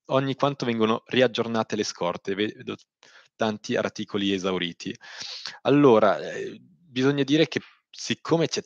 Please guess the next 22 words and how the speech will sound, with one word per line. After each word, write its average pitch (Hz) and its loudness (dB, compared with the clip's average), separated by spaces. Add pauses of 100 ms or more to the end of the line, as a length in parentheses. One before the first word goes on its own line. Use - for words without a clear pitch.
(100)
tantissima 107 -4
domanda 101 0
nel 98 -8
settore - -2
dei 104 -2
metalli 98 -4
preziosi 98 -4
fisici, 90 -6
quindi 98 -8
veramente 104 -4
lingotti 98 -2
e 98 0
monete, 98 -2 (320)
la 107 4
raffineria 113 0
e 104 0
anche 101 -4
i 98 -4
nostri 95 -4
fornitori 107 0
di 95 -4
monete 101 0